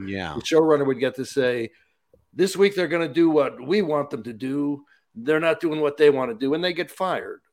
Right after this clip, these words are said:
Speaker 2: Okay.
Speaker 1: Mark,
Speaker 2: And
Speaker 1: is it hard to write for a guy that's accustomed to writing his own stuff?
Speaker 2: Uh, it makes it harder, and they usually wanna have somebody who has written with them in the room, even though they've never written a sitcom or they've done a sitcom.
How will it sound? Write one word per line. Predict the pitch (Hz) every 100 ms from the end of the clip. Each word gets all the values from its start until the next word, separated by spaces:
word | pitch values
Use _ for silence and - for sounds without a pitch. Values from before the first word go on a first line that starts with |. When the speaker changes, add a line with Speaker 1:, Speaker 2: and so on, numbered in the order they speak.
| _
Speaker 2:
Okay. | 117 123 127 131 151
Speaker 1:
Mark, | 143 214 262
Speaker 2:
And | 214
Speaker 1:
is | 202 254
it | 233
hard | 180 233 247 214
to |
write | 196 180 190 -
for | - 175 170
a |
guy | 143 160 156 160 160
that's | 143 147 - _ _
accustomed | 143 - - 185 - 185 165
to | 151
writing | 151 135 139 143 156
his | 139 117 -
own | 143 143 143
stuff? | - - 131 - _ _ _ _ -
Speaker 2:
Uh, | 127 123 127 131 120
it | 143
makes | 151 160 156
it |
harder, | 127 156 156 170 175 165
and | 131 135
they | 131
usually | 135 147 135 147
wanna | 139 135 131
have | 120 131 123
somebody | - 135 135 131
who | 117
has | 120 101
written | 120 135 139
with | 135 -
them | 135 131 135 135 _ _ _ -
in | 131
the | 120
room, | 117 139 147 143 -
even | 147 131 131
though | 123
they've | 123 117
never | 123 123
written | 113 117 120 117 -
a |
sitcom | - 143 135 - 135 127
or | 113
they've | 107 107
done | 120
a | 117
sitcom. | - 113 113 110